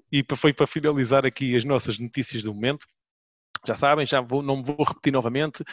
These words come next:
subscrevam o canal, deixem um likezinho, liguem as notificações, isso é muito importante para nós, feedback também, e só uma nota final, todas as nossas notícias têm fonte, estão na descrição,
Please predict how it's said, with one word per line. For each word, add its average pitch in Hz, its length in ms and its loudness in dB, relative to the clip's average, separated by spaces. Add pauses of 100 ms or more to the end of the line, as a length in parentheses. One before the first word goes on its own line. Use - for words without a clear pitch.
subscrevam 131 520 -2
o - 40 -8
canal, 156 440 0
deixem 151 280 2
um 143 60 -6
likezinho, 147 680 -2
liguem 143 240 4
as 131 100 2
notificações, 156 840 -4 (260)
isso - 180 -4
é 143 40 2
muito 143 200 -6
importante 127 320 -4
para - 140 -2
nós, 175 280 2
feedback 143 640 0
também, 165 500 2 (260)
e 196 380 0
só - 180 0
uma 143 120 0
nota 139 200 0
final, 160 460 -2 (420)
todas 151 260 2
as 131 60 -6
nossas 147 300 -2
notícias 131 540 -6 (240)
têm 123 240 -4
fonte, 180 500 -4
estão 131 160 -4
na 123 120 -4
descrição, 151 540 -2